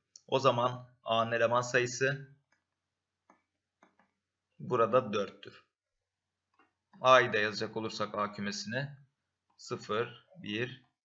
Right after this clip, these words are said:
iki ve üçtür. B'ye bakalım.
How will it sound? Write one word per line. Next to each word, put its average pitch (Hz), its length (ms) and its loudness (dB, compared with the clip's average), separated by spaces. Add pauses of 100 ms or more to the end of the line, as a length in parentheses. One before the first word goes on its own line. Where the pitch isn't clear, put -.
(100)
iki - 380 -6 (360)
ve 170 120 -4
üçtür. - 440 -12 (4000)
B'ye 190 360 6
bakalım. 131 560 2